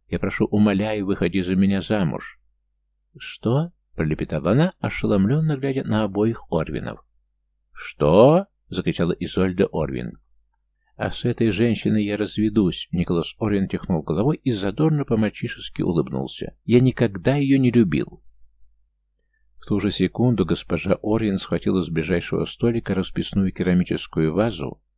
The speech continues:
подлетела к господину Орвину, размахнулась и с криком «Нет!» разбила эту вазу о его затылок. На пол посыпались черепки,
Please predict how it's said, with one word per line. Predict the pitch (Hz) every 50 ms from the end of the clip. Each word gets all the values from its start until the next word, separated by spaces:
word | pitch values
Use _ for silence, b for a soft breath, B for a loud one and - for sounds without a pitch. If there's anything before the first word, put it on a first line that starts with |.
| _ _ _
подлетела | - 95 92 110 - - 147 143 135 123
к | 104
господину | 107 107 - - - 104 101 104 101 110 107 -
Орвину, | 110 117 - 120 110 104 101 98
размахнулась | - 92 90 90 95 90 - - 117 107 - -
и | - 120
с | -
криком | - - 98 - - 95 87 90 92 98
«Нет!» | 104 110 107 104 92 80 - - - - _ _ _
разбила | - - 92 85 - 85 82 76 73
эту | 73 69 - - 65
вазу | 69 85 107 101 - 110 -
о | - 82
его | 80 67 65 76 82
затылок. | 76 82 87 82 - - - 62 62 60 - - - _ _ _ _ _ _ _ _ _ _ _ _ _ _ _ _ _
На | - 85 92 90
пол | - - 78 -
посыпались | - 78 78 - - 80 - - 65 65 -
черепки, | - - - - - - - - - 82 104 131 143